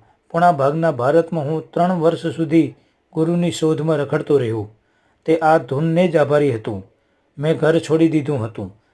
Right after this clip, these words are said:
અને હવે પાછા ફરવાનું શક્ય ન હતું. પાછા ફરવું એ એક પ્રકારની કાયરતા કે અનિશ્ચિતતા જ હતી. પણ ત્યારે કરવું શું? પેલા ભાઈ તો ટિકિટ બારીએથી ખસતા જ નથી. ગાડી તો આવી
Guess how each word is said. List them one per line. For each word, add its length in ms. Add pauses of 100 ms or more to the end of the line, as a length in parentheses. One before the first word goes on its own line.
(120)
અને 140
હવે 220
પાછા 420
ફરવાનું 460
શક્ય 340
ન 100
હતું. 480 (520)
પાછા 320
ફરવું 520 (180)
એ 60
એક 380
પ્રકારની 480
કાયરતા 680 (320)
કે 120
અનિશ્ચિતતા 800
જ 80
હતી. 380 (480)
પણ 140
ત્યારે 340
કરવું 440
શું? 340 (400)
પેલા 220
ભાઈ 240
તો 140
ટિકિટ 380
બારીએથી 500
ખસતા 420
જ 60
નથી. 400 (460)
ગાડી 280
તો 160
આવી 360